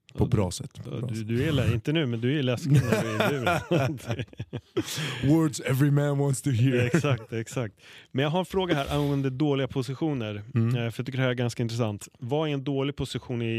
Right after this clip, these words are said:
Speaker 2: i M M A för dig? Alltså i träning nu, precis som du
Speaker 1: Mm.
Speaker 2: lyfte. Och om du kan beskriva den lite för
Speaker 1: Ja.
Speaker 2: de som kanske inte känner till M M A.
Speaker 1: Yes. Så vi säger,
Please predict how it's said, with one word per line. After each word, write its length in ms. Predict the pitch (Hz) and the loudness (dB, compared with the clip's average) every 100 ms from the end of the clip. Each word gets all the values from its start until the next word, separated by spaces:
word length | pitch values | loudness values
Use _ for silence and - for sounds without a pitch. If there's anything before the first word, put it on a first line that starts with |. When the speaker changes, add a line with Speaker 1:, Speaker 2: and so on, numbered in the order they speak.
| 113 | -4
Speaker 2:
i 280 | 117 117 117 | -4 -4 -4
M 180 | 120 117 | -4 -2
M 120 | 123 | 0
A 120 | 123 | -2
för 140 | - | -4
dig? 440 | 120 123 113 147 165 | -2 0 0 -4 -6
Alltså 240 | 123 110 123 | -8 -6 -6
i 60 | 120 | -8
träning 600 | - - 143 127 131 113 | -8 -2 0 0 -2 -2
nu, 140 | 107 | -4
precis 240 | 101 113 | -4 -6
som 140 | 101 113 | -4 0
du 60 | |
Speaker 1:
Mm. 140 | 117 123 | 4 6
Speaker 2:
lyfte. 240 | 135 151 | 4 2
Och 120 | 113 | -2
om 100 | 123 | -4
du 80 | 123 | -6
kan 160 | - 131 | -4 -4
beskriva 520 | 135 - 151 143 135 | -4 -2 0 0 0
den 140 | 127 | 0
lite 400 | 117 107 - 104 92 - - | 0 -2 -4 -4 -6 -16 -12
för 120 | - | 2
Speaker 1:
Ja. 60 | 107 | 4
Speaker 2:
de 80 | 113 | 4
som 120 | 117 | -2
kanske 220 | 113 110 | -4 -4
inte 260 | 127 120 107 | -4 -4 -4
känner 220 | 120 113 | -4 -4
till 220 | - 113 | -2 -2
M 120 | 113 113 | 0 -2
M 120 | 113 | -2
A. 160 | 90 - 117 | -6 -6 0
Speaker 1:
Yes. 400 | 104 104 - - - _ _ - - - - - - - - | 0 0 -6 -10 -14 _ _ -14 -14 -12 -14 -16 -18 -14 -6
Så 720 | - 147 151 151 151 151 - _ _ _ _ _ _ _ _ _ _ _ _ _ _ _ _ _ | -2 0 2 2 2 0 -4 _ _ _ _ _ _ _ _ _ _ _ _ _ _ _ _ _
vi 140 | 131 143 | 2 2
säger, 760 | - 165 151 135 131 127 120 | 2 -2 0 2 2 0 -2